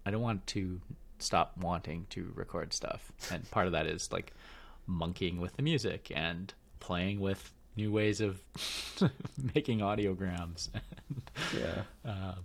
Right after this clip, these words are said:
Speaker 1: being deliberate about what I clip out, uh, to share in audiograms so that they're not really that useful, just funny.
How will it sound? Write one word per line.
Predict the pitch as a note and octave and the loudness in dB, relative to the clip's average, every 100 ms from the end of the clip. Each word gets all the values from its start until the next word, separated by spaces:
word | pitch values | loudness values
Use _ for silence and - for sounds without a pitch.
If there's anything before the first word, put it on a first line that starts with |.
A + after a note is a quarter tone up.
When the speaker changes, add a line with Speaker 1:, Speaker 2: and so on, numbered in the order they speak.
| - | -4
Speaker 1:
being | A2+ G#2+ | 0 0
deliberate | F#2 G#2+ G2+ G#2+ F#2+ | 2 2 4 4 4
about | F#2 F2+ | 2 0
what | F#2+ | 0
I | E2+ | 0
clip | - - F2+ | 0 -2 2
out, | F#2 F2 - - - - | 2 2 -2 -14 -20 -8
uh, | G2+ F2 E2+ - | -4 -2 -2 -4
to | - | -2
share | A#2+ G2 | 2 2
in | |
audiograms | E2 D2+ D#2 E2 D#2+ D#2+ D#2+ - - | 2 2 0 -2 -2 -2 -4 -10 -8
so | - | -4
that | E2+ | -2
they're | F2 | 0
not | E2+ E2 - - | 0 -2 -6 -8
really | F#2+ F2+ E2+ | -2 0 0
that | E2 | 0
useful, | F#2 - - G#1+ - | 0 -2 -2 -4 -4
just | F2 - - - | -4 -4 -6 -10
funny. | - F#2 C#2 | -4 -2 -2